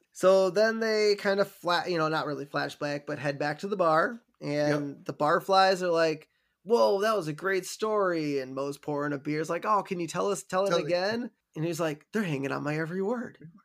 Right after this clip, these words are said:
Speaker 2: I'm the center of attention.
Speaker 1: <laughs> Yeah. Which
Speaker 2: <laughs>
Speaker 1: Homer finally gets. Well,
Speaker 2: Yeah.
Speaker 1: I feel like anywhere Homer is, he's the center of attention.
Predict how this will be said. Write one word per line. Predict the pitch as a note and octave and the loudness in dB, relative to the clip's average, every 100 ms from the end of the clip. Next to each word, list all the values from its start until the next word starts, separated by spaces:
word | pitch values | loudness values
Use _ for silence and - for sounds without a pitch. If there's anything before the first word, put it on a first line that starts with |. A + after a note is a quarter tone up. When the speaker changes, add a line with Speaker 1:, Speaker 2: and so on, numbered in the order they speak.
| _ _ _ _ _ _ | _ _ _ _ _ _
Speaker 2:
I'm | C4 G3+ | -2 -2
the | |
center | - A2+ B2+ D#3+ | -2 -2 2 2
of | A3 | 0
attention. | A#3 C#4+ D4 - - C#3+ | -2 -6 -6 -10 -10 -12
Speaker 1:
<laughs> | - | -8
Yeah. | G#3+ D4+ - C4 G#3+ _ - - | -2 2 2 0 -8 _ -16 -6
Which | A#3 A#3+ | -2 0
Speaker 2:
<laughs> | |
Speaker 1:
Homer | F3 F#3 G3+ F3 | 2 4 4 2
finally | - E3+ F3 G3 G3 F#3+ | 2 2 4 4 2 0
gets. | D3 C3+ C3+ - - - - _ _ - | 0 -2 -4 -8 -12 -14 -20 _ _ -2
Well, | A#3 A3+ B2+ | 6 6 6
Speaker 2:
Yeah. | C3 | 2
Speaker 1:
I | G#3 | 2
feel | E4 D4 | 2 2
like | F#3 D3+ _ _ _ _ _ _ _ | 2 -2 _ _ _ _ _ _ _
anywhere | G3+ F3+ D#3 D#3 | 0 0 0 0
Homer | C#3+ D3 C#3+ B2+ | -2 -2 -4 -4
is, | C3 C#3 | -6 -6
he's | C#3 C#3+ | -8 -8
the | C#3+ | -8
center | C#3+ C3+ B2 | -6 -6 -8
of | A#2 | -10
attention. | B2+ B2 - - D#3 | -12 -12 -14 -18 -20